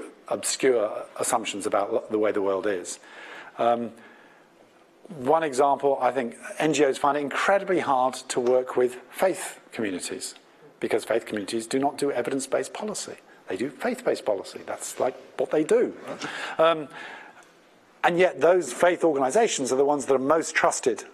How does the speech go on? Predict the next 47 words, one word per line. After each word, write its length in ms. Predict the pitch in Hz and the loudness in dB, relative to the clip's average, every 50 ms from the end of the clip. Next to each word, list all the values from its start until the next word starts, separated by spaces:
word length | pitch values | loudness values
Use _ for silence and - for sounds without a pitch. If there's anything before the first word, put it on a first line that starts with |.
| - - - | -8 -2 2
by 200 | 135 127 127 120 | 4 4 4 2
poor 280 | - - 147 131 117 | 0 0 0 0 2
people 340 | - - 127 120 - 113 123 | 2 2 0 2 2 0 2
around 360 | 131 127 120 120 120 117 113 | 2 2 4 4 2 2 2
the 60 | 107 | 0
world. 280 | 101 107 101 90 92 - | 2 2 2 2 0 2
All 140 | - 143 143 | 2 2 2
the 80 | 131 117 | 2 2
research 340 | 107 - - 135 101 - 110 | 0 2 2 0 0 0 -2
is 100 | 107 113 | -2 0
really 200 | 127 127 113 - | 0 0 0 -2
pretty 280 | - - 143 135 - | -6 -4 -2 -2 -4
solid 340 | - - 139 117 104 101 90 | -2 -2 -2 -2 -2 -2 -4
on 160 | 85 82 82 | -8 -10 -10
this. 260 | 82 82 - - - - - - - - - - - - - - - | -12 -14 -14 -14 -16 -18 -18 -20 -20 -18 -16 -14 -14 -14 -14 -12 -4
So 200 | - - 160 147 | 0 2 2 2
how 340 | - - 180 190 202 208 196 | 2 2 2 2 4 4 2
do 300 | 156 143 156 160 175 165 147 131 123 117 117 | 2 4 4 4 4 4 0 -2 -2 -2 0
we 140 | 131 131 | 0 2
work 320 | 117 123 147 156 151 - - | 4 4 4 4 2 0 -2
with 100 | 139 160 | 0 0
them? 140 | 196 196 156 | 0 2 2
Well, 220 | 151 165 160 - - - - | 2 0 0 -2 -8 -10 -8
basically, 340 | - 143 - - - 165 151 | -6 -6 -6 -6 -8 -6 -6
we, 200 | 135 139 135 131 - - - | -4 -6 -6 -6 -12 -12 -6
not 260 | 147 135 151 170 - | -4 -2 -2 -2 0
very 200 | - 151 170 160 | 0 0 0 2
well. 360 | 151 151 156 113 - - - - - - _ _ - | 2 2 2 0 0 -2 -10 -16 -20 -20 _ _ -4
We're 120 | 117 113 | -4 -2
much 320 | 117 127 143 151 - - - | 0 0 0 0 -2 -4 -6
happier 340 | - - 143 - - 135 127 | -2 -2 0 2 2 4 4
working 320 | 123 135 131 123 - 123 | 4 4 2 2 0 0
with 220 | 117 120 113 - - - - - - - - | 2 2 0 0 -4 -14 -14 -14 -12 -8 -2
civil 280 | - - 165 151 156 | 2 2 4 4 2
society 480 | 135 - 147 - - 139 131 127 - 131 | 0 0 -2 0 0 0 0 2 2 2
organizations 680 | 123 113 120 120 117 113 117 110 - - 117 107 - | 2 2 2 0 2 2 2 2 0 -2 -4 -4 -4
who 100 | - 110 | -4 -4
can 160 | - - 110 98 | -4 -4 -4 0
fill 180 | - 160 156 | 2 2 4
in 120 | 151 135 123 | 4 4 2
our 100 | 117 107 | 2 0
forms, 420 | - - 113 110 107 104 104 - - - - - - - - | 0 0 0 0 0 -2 -6 -10 -12 -14 -14 -14 -14 -14 -4
have 180 | - 131 120 131 | 0 0 4 4
all 140 | 151 160 139 | 4 4 4
the, 120 | 135 120 - - - - | 2 0 -2 -6 -6 -2
the 100 | - 113 | 0 2
right, 300 | 113 123 120 117 110 110 | 2 2 2 2 0 -4